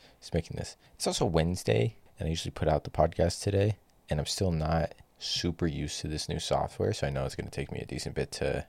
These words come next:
record this, so it'll be out by the end of the day,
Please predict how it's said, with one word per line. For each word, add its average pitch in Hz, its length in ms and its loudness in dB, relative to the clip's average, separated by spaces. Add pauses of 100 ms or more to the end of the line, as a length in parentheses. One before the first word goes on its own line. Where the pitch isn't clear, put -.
(200)
record - 400 0
this, 107 480 0
so - 560 -6 (800)
it'll 131 2750 6
be 90 180 4
out 69 140 6
by 64 100 0
the 67 140 -2
end - 100 -6
of - 80 -8
the - 100 -8
day, - 320 -4